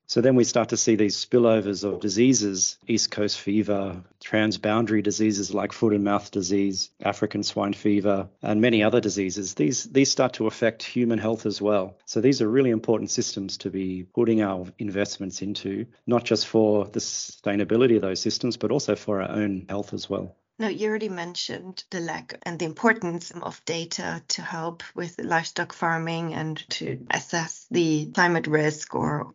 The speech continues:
Speaker 2: reduce the impact. Where do you see specific opportunities for I C T and big data? Do you have maybe some specific examples you can share with us?
Speaker 1: Yeah, there's lots of opportunities for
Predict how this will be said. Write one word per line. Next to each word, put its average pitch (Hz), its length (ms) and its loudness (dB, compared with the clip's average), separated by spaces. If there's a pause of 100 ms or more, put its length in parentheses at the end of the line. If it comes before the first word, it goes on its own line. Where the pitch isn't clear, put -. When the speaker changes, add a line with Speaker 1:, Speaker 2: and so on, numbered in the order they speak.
Speaker 2:
reduce 170 380 -4
the - 140 -2
impact. 175 440 -2 (160)
Where 226 140 12
do 277 80 6
you 285 160 2
see 233 720 4
specific - 680 2
opportunities 165 1080 -2
for 170 200 -2
I 165 240 4
C - 220 -6
T 160 360 2
and 165 280 0
big 170 200 -2
data? 160 500 2
Do 156 180 -6
you 151 80 -4
have 175 280 0
maybe 160 340 -4
some 160 360 -4
specific - 580 -4
examples 165 720 0
you 240 60 -10
can 175 160 -6
share 165 260 -2
with 170 240 -6
us? 190 320 -2 (200)
Speaker 1:
Yeah, 131 120 8
there's 110 240 2
lots 131 220 4
of 117 60 2
opportunities 107 800 -2 (120)
for 120 460 6